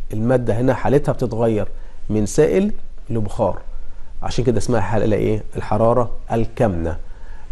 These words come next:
تغير في درجة الحرارة؟ لا، درجة الحرارة ثابتة،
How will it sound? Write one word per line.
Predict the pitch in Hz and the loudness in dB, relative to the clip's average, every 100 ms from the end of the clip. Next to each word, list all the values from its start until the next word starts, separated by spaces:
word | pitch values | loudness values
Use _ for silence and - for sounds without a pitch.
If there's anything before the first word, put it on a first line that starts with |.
| - - | -2 0
تغير | 110 123 117 | 2 4 4
في | 104 101 | 2 2
درجة | 113 110 | 2 0
الحرارة؟ | - 117 139 170 165 - | 2 4 4 4 0 -8
لا، | - 107 110 - - - 120 | -4 -2 -2 -4 -6 -6 -4
درجة | 110 | -4
الحرارة | 98 104 107 | -2 0 2
ثابتة، | 156 156 - | 2 2 0